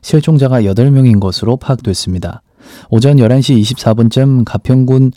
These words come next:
마일리 캠핑장에선 산사태가 발생해 텐트에 있던 가족 세 명이 매몰되는 사고도 발생했습니다.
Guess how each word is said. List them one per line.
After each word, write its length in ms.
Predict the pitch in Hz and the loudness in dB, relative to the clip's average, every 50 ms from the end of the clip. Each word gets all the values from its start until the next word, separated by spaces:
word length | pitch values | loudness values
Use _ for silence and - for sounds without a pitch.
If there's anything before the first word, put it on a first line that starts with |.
| _ _ | _ _
마일리 440 | - 101 101 104 110 120 127 131 123 | -4 -2 0 2 2 2 2 0 0
캠핑장에선 800 | - 143 131 - 139 123 110 110 98 95 95 - 147 151 127 - - - - - | -2 -2 -2 0 0 0 2 2 0 -2 -2 0 0 0 0 -2 -4 -8 -20 -20
산사태가 560 | - - - 185 175 185 180 - 175 165 156 127 | -8 -2 -2 0 0 0 0 0 0 0 2 2
발생해 540 | 107 101 - 117 107 101 98 104 131 160 - | 0 0 0 0 0 2 2 0 -2 -4 -4
텐트에 320 | - 180 180 170 - 175 165 | -2 -2 0 2 2 0 0
있던 220 | 151 - 151 143 | 0 0 0 0
가족 280 | 131 127 120 123 120 - | 2 0 0 0 -2 -4
세 140 | - - 156 | -2 0 0
명이 260 | 156 151 147 143 123 | 2 2 2 2 2
매몰되는 580 | 104 98 92 101 113 127 123 127 117 117 113 107 | 0 0 0 0 0 0 2 2 2 2 2 0
사고도 360 | - 110 98 92 95 107 117 | 0 -2 -4 -4 -4 -4 -2
발생했습니다. 840 | 123 117 104 - 101 92 90 - - 95 90 85 - 87 - - | -2 -2 -2 -2 -4 -4 -6 -6 -6 -8 -8 -8 -10 -12 -16 -16